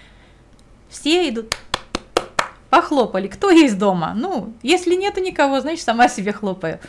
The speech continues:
То есть повод, да, радуюсь, всё, закончила, я сделала. Это уже с успехом одно дело сделано.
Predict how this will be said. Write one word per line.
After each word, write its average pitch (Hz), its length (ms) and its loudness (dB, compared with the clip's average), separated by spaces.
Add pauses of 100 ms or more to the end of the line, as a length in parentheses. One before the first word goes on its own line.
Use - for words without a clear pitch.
(140)
То 196 100 -6
есть 214 280 -8 (320)
повод, 285 440 0
да, 190 440 0
радуюсь, 226 460 2
всё, 339 240 -2
закончила, 208 560 -6
я 285 240 0
сделала. 190 560 -4
Это 269 280 -2
уже 208 260 -8 (260)
с - 80 -14
успехом 320 540 -2
одно 214 240 -2
дело 214 360 -4
сделано. 175 520 -6